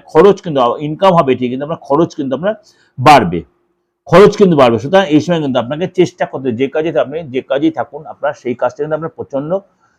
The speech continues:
চেষ্টা হবে, সেই চেষ্টা আপনি সাকসেস পান। অর্থাৎ অষ্টমে শরীরটা নিয়ে একটু ডিস্টার্ব হতে পারে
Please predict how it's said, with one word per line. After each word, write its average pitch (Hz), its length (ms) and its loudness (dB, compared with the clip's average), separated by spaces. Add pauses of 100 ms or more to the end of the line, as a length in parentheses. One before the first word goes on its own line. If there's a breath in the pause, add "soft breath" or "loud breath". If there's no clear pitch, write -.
(140)
চেষ্টা 165 280 4
হবে, 185 100 6
সেই 147 140 0
চেষ্টা 151 360 0
আপনি 175 220 -2
সাকসেস - 460 -6
পান। 101 100 -8
অর্থাৎ 175 320 -2
অষ্টমে 143 440 -4
শরীরটা 180 480 -2
নিয়ে 131 100 -4
একটু 120 140 -6
ডিস্টার্ব 110 380 -4
হতে 143 160 -4
পারে 160 220 -2